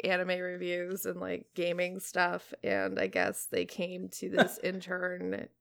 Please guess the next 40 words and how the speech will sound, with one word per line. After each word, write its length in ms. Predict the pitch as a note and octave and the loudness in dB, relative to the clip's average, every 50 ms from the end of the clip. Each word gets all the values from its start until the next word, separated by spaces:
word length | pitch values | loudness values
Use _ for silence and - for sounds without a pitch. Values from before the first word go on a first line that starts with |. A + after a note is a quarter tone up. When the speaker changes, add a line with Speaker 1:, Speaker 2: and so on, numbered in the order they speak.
| _ _ _ _ _ _ - - | _ _ _ _ _ _ 0 4
Speaker 1:
and 320 | F#3+ F#3+ F#3 F#3 F#3 F#3+ | 6 6 6 4 4 0
said, 280 | F#3 - F#3+ F#3 F3+ - | -2 0 0 0 0 0
like, 200 | F3 - - - | -2 -2 0 0
"Yeah, 140 | F3+ F3 E3+ | 0 2 2
you 160 | E3+ E3 F3 | 2 2 2
can 140 | - G3+ F#3 | 0 0 0
do 80 | G3+ | 2
a 60 | F3+ F3 | 2 2
Destiny 440 | - - E3+ F3 - - F#3 F3 | 2 0 -2 -2 -2 -2 -4 -4
podcast." 680 | F3+ - F3+ F3 E3 E3 - F3+ E3+ F3+ F#3 - - - - | -2 0 0 0 0 0 -2 -2 0 0 0 0 -2 -4 -4
And 160 | - F#3+ F#3+ | -4 -2 0
I, 320 | F3+ F#3+ G3 F#3+ F#3 F#3 - - - - - - - | 0 2 2 2 0 -2 -4 -10 -14 -16 -16 -14 -6
he's 140 | - G#3 A#3+ | 2 4 4
like, 120 | A#3+ A#3+ | 4 6
"Yeah, 120 | C4 B3+ | 6 6
I 20 | C4 | 6
was 100 | C#4+ C4+ | 6 4
just 140 | C4+ - - | 0 0 2
getting 220 | D4+ C#4 B3+ B3 | 2 2 2 2
permission 480 | - A#3 G#3+ G#3 G#3 A3+ - - A3 G3+ | 2 2 2 4 4 2 2 0 -4 -4
for 240 | - F#3+ F#3 F3 | -2 2 2 4
it." 40 | F3 | 4
And 80 | F#3+ G3+ | 4 4
I 40 | G3 | 2
looked 280 | F#3+ F#3 G3 G3+ - | 2 2 0 0 2
at 140 | F#3+ F3 E3 | 2 4 4
him. 140 | F3 F3 F3+ | 4 2 2
I'm 100 | F#3 G#3+ | 2 2
like, 240 | G#3 G#3 G#3+ G#3 - | 2 2 0 2 0
Bitch, 240 | A3+ A3 A3 - - G3+ F#3 | 0 0 -2 -4 -8 -6 -4
you 80 | G#3 B3 | 0 0
don't 160 | D#4 C4 - | 0 0 0
need 180 | A3+ A#3 A#3+ - | -2 -6 -4 -2
permission 480 | - A#3+ G#3 A3+ G3+ G#3 - - G#3+ | -2 0 2 2 0 0 0 -2 -2
to 80 | G3 G#3+ | -2 -2
do 160 | - G3+ G3+ | -2 -2 -2
a 80 | F#3+ F#3 | -2 0
Destiny 500 | - F#3+ F3+ F#3 - - - G3+ G#3 G3 | 2 2 2 2 0 -2 -4 -4 -6 -4
podcast. 680 | - F#3+ F3+ F3+ F#3 - - F#3+ F3+ F3 F3 - - | -2 0 0 0 0 -2 -2 0 0 2 0 0 0
Like, 240 | G3+ F#3+ F#3 - - | 0 -2 -2 -2 -6